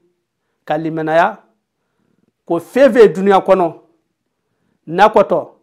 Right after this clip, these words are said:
ate kala fo a kala la diya male, illa bi mashi'atihi. Sawa kanat mimma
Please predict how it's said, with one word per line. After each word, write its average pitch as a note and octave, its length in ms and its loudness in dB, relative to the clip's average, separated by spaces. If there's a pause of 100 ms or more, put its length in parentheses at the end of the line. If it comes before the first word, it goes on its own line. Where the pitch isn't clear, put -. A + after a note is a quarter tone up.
(140)
ate E3 240 -4
kala D#3 200 -4
fo D#3+ 220 -12
a F#3 140 -4
kala D#3 260 -8
la D#3 140 -6
diya D#3+ 200 -6
male, C3+ 320 -10 (320)
illa F3+ 420 -4
bi D3+ 180 -8
mashi'atihi. D3+ 840 -8 (1000)
Sawa D3+ 540 -4
kanat C#3 480 -10
mimma C3 320 -16